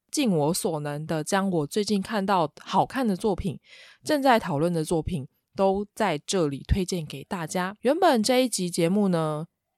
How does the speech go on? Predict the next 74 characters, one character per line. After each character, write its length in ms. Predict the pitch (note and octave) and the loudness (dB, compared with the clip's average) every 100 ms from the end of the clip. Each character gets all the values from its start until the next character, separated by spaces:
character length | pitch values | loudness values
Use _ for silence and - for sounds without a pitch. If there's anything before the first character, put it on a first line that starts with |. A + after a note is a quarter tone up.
| _ | _
想 200 | - C#3+ | -8 -2
要 160 | D#3+ | -2
在 220 | F3+ G3 F#3 | 0 0 0
三 180 | G3+ | 0
月 140 | A3 F#3+ | 2 2
十 80 | E3+ | 2
四 220 | - G3 | 0 0
号， 260 | G#3 F#3 B2+ | 4 2 2
也 120 | C#3 | -4
就 100 | D3 | -4
是 300 | E3+ F3+ D3+ | -4 -2 -2
白 240 | - C#3 | -4 -8
色 220 | E3 A#3+ F#3+ | -2 0 0
情 180 | G3+ | -2
人 160 | D3 D3 | -2 -4
节 160 | D#3+ D3+ | -4 -2
推 180 | G3+ | -2
出， 320 | G3+ - A3+ A#3 _ - _ _ | -2 -2 -4 -4 _ -20 _ _
可 80 | |
是 160 | F#3 A#3+ | -4 0
呢， 280 | A3 G3+ F#3+ | 4 4 4
人 180 | F3 E3+ | 2 0
算 240 | B3 G3+ | 0 0
不 100 | G3+ | 2
如 140 | F#3+ | 2
天 220 | E3+ A3+ A3+ | 2 0 0
算， 300 | B3 G3 - - _ _ | 0 -2 -4 -18 _ _
最 160 | A#3+ | -2
后 200 | A3+ A3 | 2 2
还 220 | F#3 E3 | 0 -2
是 220 | E3 G#3 F#3+ | -2 -2 -2
延 200 | E3 D#3+ | -2 0
到 260 | G3 E3 | 2 2
了， 360 | C#3+ C#3+ C3+ B2+ | 2 0 -2 -6
呃， 100 | C#3+ | -8
本 240 | D3 C#3+ C#3 | -4 -4 -2
周 260 | F#3 E3+ E3+ | 0 0 -2
才 100 | A3 | 0
有 80 | F#3+ | 2
办 240 | G3 F3+ | 2 0
法 360 | E3+ D#3+ C3+ C3+ | 0 -2 -4 -4
推 200 | - F3+ | -2 -2
出 240 | - E3+ E3 | 0 -2 -2
跟 240 | F3+ F3+ | -2 -2
大 160 | F#3 E3+ | -2 -4
家 180 | D#3+ E3 | -4 -4
相 240 | E3+ D#3 | -4 -4
见。 220 | E3+ F#3 - _ | -2 -4 -4 _
不 100 | C4+ | -2
知 120 | D4+ | 4
道 100 | C#4 | 4
大 160 | C4+ A#3 | 4 4
家 160 | A#3 | 4
的 80 | G#3 | 2
白 160 | F3 F3+ | 2 0
色 100 | G#3 | -2
情 160 | - | -4
人 160 | F3 E3 | -4 -4
节 160 | F3+ | -4
过 200 | F3 G3+ | 0 0
得 100 | F3+ | 0
怎 140 | D#3 D#3 | -2 -4
么 120 | C3+ | -4
样 240 | E3+ F3 | -4 -2
呢？ 240 | E3 D#3+ F#3 - _ | -4 -4 -8 -12 _
因 140 | A#3 | 4
为 100 | B3+ | 6
最 240 | B3 A#3+ G#3+ | 6 6 4
近 340 | G3+ G#3 F#3 | 2 2 2
就 140 | F3 F#3+ | 2 2
是 140 | G#3+ | 2
迷 200 | F#3+ E3+ | 4 2
上 360 | F3+ B3 F#3+ E3 | 2 2 2 2
了， 260 | D#3+ C#3+ | 2 0